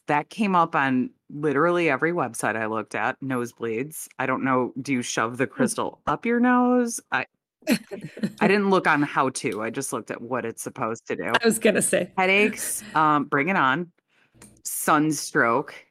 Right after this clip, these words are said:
Speaker 1: and epilepsy. <laughs>
Speaker 2: It's a jack of all <laughs> trades then, really, isn't it? I'd rather just have the dog.
Speaker 1: I want, I want to meet the doctor that's like, "Hello, epilepsy.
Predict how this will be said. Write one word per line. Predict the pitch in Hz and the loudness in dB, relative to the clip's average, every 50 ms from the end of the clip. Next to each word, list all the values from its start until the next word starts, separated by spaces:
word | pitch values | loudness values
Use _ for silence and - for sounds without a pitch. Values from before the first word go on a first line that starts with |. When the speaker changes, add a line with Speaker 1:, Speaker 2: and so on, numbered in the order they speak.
| _ - | _ -6
Speaker 1:
and | 196 190 190 196 202 214 202 - - | -4 0 2 2 2 2 0 0 0
epilepsy. | 220 240 - 196 160 127 143 - - - 214 180 - - - - | 0 0 2 2 2 2 2 2 0 0 0 0 -4 -6 -10 -16
<laughs> | _ - - - _ _ _ - | _ -20 -20 -20 _ _ _ -10
Speaker 2:
It's | 220 214 220 220 220 - - - | -8 -8 -6 -6 -6 -4 0 2
a | 220 214 214 220 220 220 220 | 4 4 4 4 4 2 0
jack | - 226 220 220 220 | 2 2 2 2 2
of | 233 226 | 2 4
all | 214 220 220 | 4 4 4
<laughs> | |
trades | 208 - - 226 247 - - 311 339 277 - - - | 2 0 -2 -4 0 2 2 2 2 2 0 0 0
then, | 208 196 185 190 | -2 -2 0 0
really, | 214 240 220 247 247 214 208 | 0 2 4 4 4 4 4
isn't | 196 196 226 220 - 196 190 | 2 2 0 -2 -4 -4 -2
it? | 202 190 196 - - _ _ _ - _ _ _ - - 320 294 - - - _ - | -2 -4 -4 -10 -20 _ _ _ -20 _ _ _ -10 -8 -8 -8 -8 -12 -12 _ -4
I'd | 196 190 | 0 2
rather | 208 208 214 196 185 | 4 4 4 2 0
just | 175 180 175 - | 0 -4 -4 -4
have | 180 165 165 | -6 -6 -6
the | 160 175 | -6 -6
dog. | 165 - 165 165 196 208 214 214 - - - - _ _ - - _ _ - | -4 -2 2 4 6 6 4 4 0 -8 -14 -18 _ _ -20 -20 _ _ -2
Speaker 1:
I | 220 254 302 | 2 2 4
want, | 339 302 254 269 277 277 277 269 - - _ _ _ _ _ _ _ _ _ _ _ _ _ _ _ _ _ _ - | 4 4 2 2 4 4 4 2 0 -4 _ _ _ _ _ _ _ _ _ _ _ _ _ _ _ _ _ _ -8
I | - | -6
want | 185 190 202 196 190 - - | -2 2 2 2 2 0 -2
to | 208 | -4
meet | 214 202 185 165 - | -2 -2 -2 -2 -4
the | 190 165 | -2 0
doctor | - 160 147 143 143 - - 151 143 | 4 4 4 4 2 0 0 0 0
that's | 127 139 139 135 - - 165 | 2 0 0 -2 -2 0 2
like, | 156 147 147 143 143 147 - _ _ _ _ - | 2 4 4 2 0 -2 -8 _ _ _ _ -6
"Hello, | - 269 262 220 185 156 151 143 139 139 - _ _ _ _ _ _ _ _ - | -2 0 2 4 4 4 4 2 0 -2 -8 _ _ _ _ _ _ _ _ -2
epilepsy. | 147 143 - 135 139 139 135 - - - 165 156 156 156 151 | -2 0 0 0 0 0 0 -2 -4 -6 -4 -4 -4 -6 -8